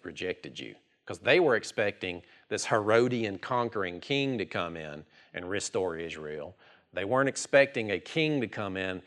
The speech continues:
and go to the darkest places of humanity for us, to die for us, to set us free that way. They were looking for rib-, liberation by force.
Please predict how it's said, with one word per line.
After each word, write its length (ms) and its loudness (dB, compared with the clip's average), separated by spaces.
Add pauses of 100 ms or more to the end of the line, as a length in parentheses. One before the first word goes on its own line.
(300)
and 320 -6
go 200 6
to 80 4
the 120 -4
darkest 560 2
places 380 0
of 80 -14
humanity 580 -4
for 400 2
us, 160 -4
to 100 -8
die 300 0
for 260 -4
us, 80 -6
to 120 -10
set 200 -4
us 120 -6
free 200 -6
that 300 -4
way. 220 -8 (360)
They 160 6
were 140 8
looking 280 4
for 140 -4
rib-, 380 0
liberation 840 4
by 220 4
force. 640 6